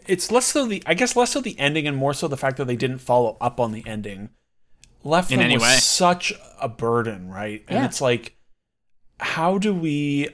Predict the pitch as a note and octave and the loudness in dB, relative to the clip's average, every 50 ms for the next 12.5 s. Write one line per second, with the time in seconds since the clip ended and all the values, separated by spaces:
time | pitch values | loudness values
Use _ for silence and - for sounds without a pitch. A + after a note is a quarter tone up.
0 | - - B2 B2+ B2 B2+ - - E3 C#3 C3 C3 C3 B2+ - C3+ B2+ A#2+ A#2+ A#2 | -8 -4 -2 -2 -2 -2 -2 -2 0 0 2 0 0 -2 -4 -2 -2 -2 -2 -2
1 | A#2 A2+ G#2+ - - - - - C3+ B2 B2 B2 B2 A#2 B2+ C3 A#2 - - - | -4 -6 -8 -8 -6 -4 0 4 6 6 6 6 6 2 0 -2 -4 -4 -8 -6
2 | - A2+ A2+ A2 A#2 A2 A2 A2 G#2+ F#2+ G#2+ G#2+ A2 A#2 A2 - - A#2+ A2 G#2+ | -2 0 0 0 -2 -4 -6 -8 -6 -4 -4 -2 -2 -2 -2 0 0 -2 0 -2
3 | A2+ A2 G#2+ - A#2+ A2+ A2 G#2+ G#2+ A2 G#2+ G#2+ G#2+ G#2 G#2 G2+ - - - B2+ | -4 -6 -6 -6 -4 -4 -2 -2 -4 -4 -6 -6 -6 -6 -8 -10 -12 -12 -12 -10
4 | A2+ A2 G#2 G2+ A#2+ A#2+ A2+ G2+ F2+ - - B2 G#2+ G2+ G2 G2 G2 F#2+ - - | -8 -8 -6 -4 -4 -4 -4 -6 -8 -6 -4 -2 -2 -2 -2 -4 -6 -8 -12 -18
5 | - _ _ _ _ _ _ _ _ _ _ - B2+ B2 A#2+ A#2+ A#2 A2+ A2+ A2 | -20 _ _ _ _ _ _ _ _ _ _ -6 -4 -4 -2 -4 -6 -6 -4 -4
6 | A#2+ A2 - - - C#3 B2 A#2 A2+ G#2+ G#2+ - - A2 A2 G#2 F2+ F2 G2+ - | -4 -4 -4 -6 -4 -4 -4 -2 -4 -6 -8 -10 -8 -6 -6 -6 -8 -10 -14 -12
7 | A#2 A2+ A2+ - - A#2 A2+ - - _ _ _ _ _ _ C3 B2+ E3+ G#3 A#3+ | -10 -10 -8 -4 -4 -4 -4 -6 -10 _ _ _ _ _ _ 0 2 2 2 2
8 | A#3 G3+ F3 E3+ F3 E3+ D#3+ - - - D#3 C3+ B2+ C3+ D#3 D#3+ - - B2 A2 | 0 0 -2 -2 -2 -2 0 0 0 0 0 0 2 2 2 2 0 -2 -4 -4
9 | - - A2+ F#2 - - - - C#3+ D#3 F3+ F#3+ G#3+ G3 F#3+ F#3 F3 E3 - - | -4 -8 -10 -10 -10 -10 -6 -2 -2 0 0 0 -2 -2 -2 -2 -4 -4 -6 -6
10 | C#3+ C3 - - C#3+ C#3 C#3 C#3 C3 A#2+ A#2+ B2 - B2+ A#2+ G2+ A2 A2 A2 A2 | -6 -6 -4 -4 -4 -4 -2 -2 -2 -2 -4 -4 -6 -8 -8 -8 -8 -8 -8 -8
11 | - - G2+ F#2+ F#2+ F#2+ - - - _ _ - - - - A#2+ A2 C3 B2 A#2 | -8 -12 -12 -12 -12 -14 -14 -16 -20 _ _ -18 -16 -10 -10 -6 -4 -2 -2 0
12 | C3 C3+ C3 C#3 F3 E3 - - - - | 2 2 4 4 2 2 2 0 -2 -2